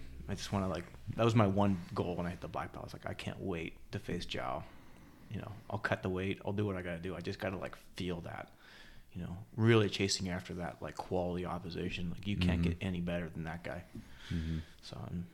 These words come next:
Speaker 1: hopefully he's still competing
Speaker 2: It's like
Speaker 1: this
Speaker 2: your
Speaker 1: year.
Speaker 2: two, your two matches you referenced at Brown Belt. The,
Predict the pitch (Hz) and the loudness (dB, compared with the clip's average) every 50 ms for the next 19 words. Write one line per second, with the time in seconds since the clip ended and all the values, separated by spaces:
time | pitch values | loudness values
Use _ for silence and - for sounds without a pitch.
0 | - - 104 101 - 101 92 92 - - - 90 - - - 90 85 90 92 107 | -8 -4 -4 -2 -2 -2 -4 -4 -4 -4 -6 -6 -6 -4 -4 -2 0 8 10 12
1 | 98 92 - 101 92 92 92 - - 101 95 92 87 85 82 76 - - 85 82 | 12 12 12 10 8 10 8 8 8 10 10 12 10 10 8 6 4 4 6 6
2 | 82 80 - - 95 87 85 82 80 78 82 82 82 80 78 - 82 76 80 80 | 6 6 8 8 10 10 10 10 8 8 8 8 8 8 6 4 2 4 4 6
3 | 78 80 80 80 - 82 78 - 87 80 78 78 80 80 80 78 76 80 76 76 | 6 6 6 6 4 2 2 4 4 4 6 8 8 8 8 8 6 6 6 6
4 | 65 - 82 78 - | 4 4 2 2 2